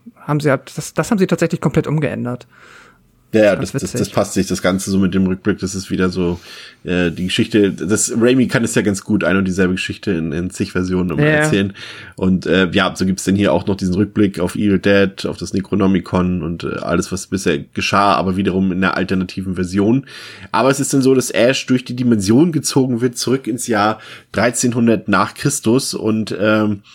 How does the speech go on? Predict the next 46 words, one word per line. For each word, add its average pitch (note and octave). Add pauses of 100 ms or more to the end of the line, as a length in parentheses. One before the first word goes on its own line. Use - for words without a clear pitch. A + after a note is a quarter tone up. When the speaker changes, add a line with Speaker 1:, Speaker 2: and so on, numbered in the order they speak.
(380)
Speaker 2:
äh, G#2
ja, G#2+ (260)
er A#2
ist -
der A2+ (340)
Prophezeite, C3+
der B2+
vom C3
Himmel D3
fällt A#2+
und -
uns A2+
von A2
der G#2+
Plage G2
befreit. - (320)
Generell, A2+
ähm, A2+
erstmal A#2
das A2+
Setting, C#3+
André. C#3 (320)
Es -
ist A#2
ja A#2+
jetzt, A#2+
also G#2+
wie A2+
gesagt, A2+
äh, G#2
wir G#2+
hatten B2
jetzt, A#2
äh, F#2
es F#2
gibt -
ja A2
die, G2
dieses, F#2+
dieses, F#2
ähm, E2+ (120)
wie F2+
hieß F2+
der F#2
nochmal, F#2
das, F2+